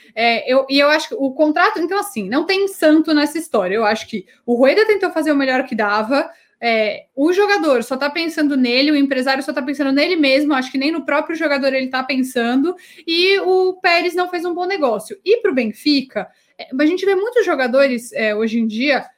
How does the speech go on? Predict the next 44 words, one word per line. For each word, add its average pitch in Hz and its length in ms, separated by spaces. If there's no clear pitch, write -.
que 240 100
saem 294 220
do 349 60
futebol 254 300
brasileiro 240 600
e 294 360
o 269 80
meio 320 320
do 339 140
caminho 254 440
pro 262 160
estrelato 285 720
é 311 480
o 311 440
futebol 339 340
português. 330 640
Porque, 349 160
assim, 285 400
eu 269 100
não 311 120
sei 403 160
quem 370 180
tá 285 100
ouvindo 262 240
a 214 60
gente, 254 300
se 247 40
vocês 240 220
já 247 80
mudaram 240 380
de 240 100
país, 254 360
mas 240 200
eu 339 160
moro 302 220
em 302 40
outro 285 200
país. 202 440
E 269 60
eu 294 60
vou 302 100
falar 330 160
pra 339 160
vocês: 226 520